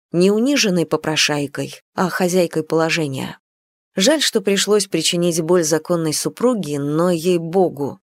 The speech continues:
душевный покой жены — забота мужа, а не его любовницы».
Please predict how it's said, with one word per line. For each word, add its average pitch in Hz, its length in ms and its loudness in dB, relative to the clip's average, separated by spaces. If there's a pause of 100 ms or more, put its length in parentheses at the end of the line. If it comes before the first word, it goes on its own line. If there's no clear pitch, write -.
душевный 202 540 2
покой 185 460 2
жены — 180 500 0 (120)
забота 175 540 -2
мужа, 143 600 -2
а 151 100 -2
не 151 240 0
его 151 220 0
любовницы». 135 840 -4